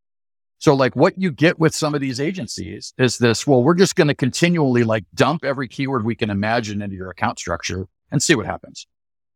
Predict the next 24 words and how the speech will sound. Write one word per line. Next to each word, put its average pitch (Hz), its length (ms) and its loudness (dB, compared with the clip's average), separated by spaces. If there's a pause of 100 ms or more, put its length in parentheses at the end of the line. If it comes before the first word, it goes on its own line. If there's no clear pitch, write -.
(240)
And 127 120 4
being 180 180 6
the 151 140 4
idiot 156 260 4
who 143 80 0
had 139 100 2
never 123 200 -2
done 107 180 -6
paid, 131 460 0 (400)
I 190 140 4
walked 147 260 4
in, 143 100 0
I 135 60 4
was 123 120 2
like, 135 200 2
"Whoa, 494 480 6
one 269 240 2
point 262 340 0
two 269 220 2
million 240 340 2
keywords 226 340 2
in 202 60 4
our 180 140 4
account. 214 400 0